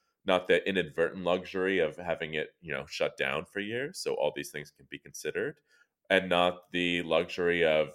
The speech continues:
it just not being fucking ready, so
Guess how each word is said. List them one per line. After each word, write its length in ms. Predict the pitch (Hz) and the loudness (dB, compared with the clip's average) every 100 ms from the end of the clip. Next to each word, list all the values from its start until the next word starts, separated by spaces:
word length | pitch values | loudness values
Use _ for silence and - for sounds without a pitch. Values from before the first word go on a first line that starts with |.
| _ | _
it 180 | 82 82 | -6 -4
just 260 | 85 - 73 | -6 -10 -8
not 360 | 73 80 85 | -4 -4 -4
being 380 | 82 82 80 80 | -2 0 -2 -6
fucking 420 | - 76 - 71 | -6 -6 -4 -4
ready, 480 | 73 95 82 73 76 | 2 4 4 0 -4
so 600 | - 78 73 71 69 | -4 0 2 2 0